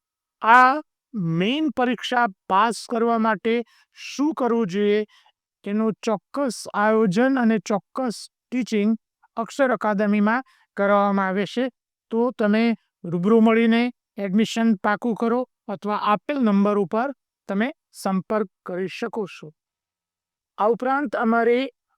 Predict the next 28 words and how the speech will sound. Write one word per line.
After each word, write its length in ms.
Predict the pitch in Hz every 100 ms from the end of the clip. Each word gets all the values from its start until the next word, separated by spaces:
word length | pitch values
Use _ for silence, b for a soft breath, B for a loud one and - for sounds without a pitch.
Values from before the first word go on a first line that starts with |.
| _
બે 140 | 170 233
Telegram 680 | 247 - 214 214 247 254
ચેનલ 340 | 214 220 208 208
છે, 180 | - 233
બી 220 | 175 185
સી 220 | - 254
રાઠોડ 400 | 254 220 - 220 -
કરંટ 320 | 196 202 190
અફેર્સ, 420 | 185 202 175 - - _ _ _ -
કે 60 |
જેમાં 420 | 165 202 214 226
અમે 320 | 220 214 233 240 _ _ _
રોજે 360 | 160 170 160 226
રોજનું 320 | 240 220 247
કરંટ 320 | 247 233 220
અફેર્સ 400 | 233 208 226 -
મૂકીએ 340 | 226 202 226 208
છીએ, 300 | - 226 233 - _ _ -
માસિક 540 | 156 175 170 - 240 -
કરંટ 320 | 226 233 190
અફેર્સ 380 | 185 233 202 -
મૂકીએ 320 | 208 190 233 208
છીએ, 280 | - 240 240 - _ _ _ _ 180
દરરોજની 560 | 196 220 240 220 233
દસ 320 | 202 202 - -
થી 80 | 220
પંદર 380 | 214 202 220
જેટલી 420 | 180 214 214 226